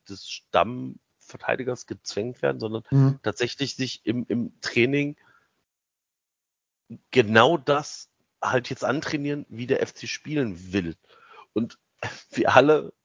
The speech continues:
Speaker 1: haben Steffen Baumgart diese Saison kennengelernt. Ähm,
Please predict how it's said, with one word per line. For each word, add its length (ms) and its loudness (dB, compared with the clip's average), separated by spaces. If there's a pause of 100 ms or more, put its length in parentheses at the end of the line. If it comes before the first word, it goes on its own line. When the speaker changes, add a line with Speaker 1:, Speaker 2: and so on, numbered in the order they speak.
(200)
Speaker 1:
haben 400 2
Steffen 440 -10
Baumgart 420 -2
diese 180 -12
Saison 260 -8
kennengelernt. 600 -8 (640)
Ähm, 360 -8